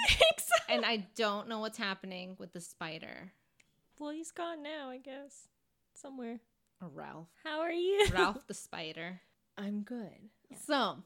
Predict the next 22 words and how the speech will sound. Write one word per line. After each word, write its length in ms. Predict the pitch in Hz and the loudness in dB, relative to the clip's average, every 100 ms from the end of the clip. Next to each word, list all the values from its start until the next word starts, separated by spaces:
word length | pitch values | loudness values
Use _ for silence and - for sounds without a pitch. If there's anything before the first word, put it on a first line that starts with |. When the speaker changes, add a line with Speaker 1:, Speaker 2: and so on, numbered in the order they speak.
| _ - | _ -2
Speaker 2:
we 140 | 302 | 0
got 180 | 339 339 | 2 2
a 60 | 330 | 0
shout 340 | 233 185 180 | 0 0 0
out 400 | 170 165 160 - | 0 -2 -4 -8
to 100 | - | -10
Joshua 500 | 151 156 160 - 170 | -4 -4 -4 -4 -8
Starks. 720 | 165 - 156 160 180 - - _ _ _ - | -8 -8 -4 -4 -4 -10 -20 _ _ _ -14
Bruh, 520 | 196 220 196 165 147 175 _ _ _ _ _ _ _ _ - _ - | -4 2 4 4 0 -6 _ _ _ _ _ _ _ _ -20 _ 4
we 140 | 302 | 4
should 240 | - 339 | 4 2
have 120 | 330 277 | 2 2
done 180 | 277 | 2
it 120 | 320 294 | 2 0
already. 540 | 285 226 208 214 214 - | 0 -2 -2 -6 -8 -8
Speaker 1:
<laughs> 120 | 381 | 2
Speaker 2:
We 200 | 440 381 | 10 12
didn't 340 | 466 508 539 330 | 12 12 12 12
do 200 | 453 453 | 12 12
it. 300 | 277 - 277 403 381 - - 392 381 381 | 12 12 0 -8 -12 -14 -2 0 4 8
We 100 | 466 | 10
did 180 | 480 | 10